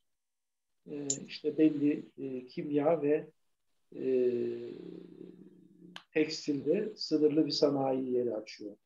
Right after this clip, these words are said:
Ve Bursa'nın nüfusunu iki yüz elli bin olarak planlıyor. İki yüz elli bini aşmamalı diyor Bursa. E, Bursa'nın tarihini, turizmini,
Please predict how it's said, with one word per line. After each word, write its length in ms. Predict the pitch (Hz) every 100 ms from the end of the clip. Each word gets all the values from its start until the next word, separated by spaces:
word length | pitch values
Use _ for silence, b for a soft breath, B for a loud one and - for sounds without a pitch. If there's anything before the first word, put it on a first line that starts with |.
| _ _ _ _ _ _ _ _ _ _
Ve 200 | 170 180
Bursa'nın 440 | 202 226 226 214 214
nüfusunu 500 | 196 226 226 214 180
iki 200 | - 185
yüz 200 | 175 175
elli 300 | 175 180 185
bin 80 | 165
olarak 500 | 139 131 123 123 _
planlıyor. 500 | 120 113 104 98 - _ _ _
İki 80 | 156
yüz 180 | 143
elli 300 | 156 151 151
bini 300 | 147 139 151 185 - _ _ _ _
aşmamalı 680 | 202 196 165 147 131 120 117
diyor 220 | 113 110
Bursa. 380 | 110 107 - 110 - _ _ _ _ _ _ _ -
E, 260 | 135 131 139
Bursa'nın 480 | 165 180 170 175
tarihini, 720 | 175 151 151 151 151 151 160 156 - _ -
turizmini, 600 | 165 151 143 143 139